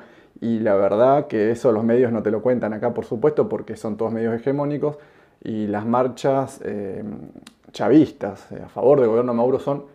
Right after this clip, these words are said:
multitudinarias en el país, son gigantescas. Eso no te lo transmiten los medios hegemónicos, por supuesto. Y las marchas opositoras generalmente tienen una estrategia, es que ir en calles, en avenidas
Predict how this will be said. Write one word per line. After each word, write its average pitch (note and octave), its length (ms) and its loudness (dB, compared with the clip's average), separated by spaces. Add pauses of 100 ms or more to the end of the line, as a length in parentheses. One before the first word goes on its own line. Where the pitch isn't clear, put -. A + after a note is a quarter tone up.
(160)
multitudinarias B2 800 0
en A2+ 60 -4
el A2+ 160 -2
país, A2+ 320 0
son A#2+ 140 -4
gigantescas. G#2+ 680 -4
Eso - 280 0
no B2 240 0
te C3 80 0
lo A#2+ 80 2
transmiten B2 500 -4 (280)
los A2 100 -10
medios A#2+ 240 2
hegemónicos, A2+ 580 -2
por G#2+ 160 -2
supuesto. G#2+ 440 -4
Y - 20 0
las A#2 140 0
marchas D3 320 -2
opositoras F#3+ 640 2 (380)
generalmente B2+ 500 2
tienen C3+ 220 0
una C3+ 140 -2
estrategia, D3 560 2
es - 120 -2
que B2 220 4
ir A2 160 4
en G#2 240 -2 (100)
calles, A#2+ 420 2
en G#2+ 120 -2
avenidas A2+ 520 0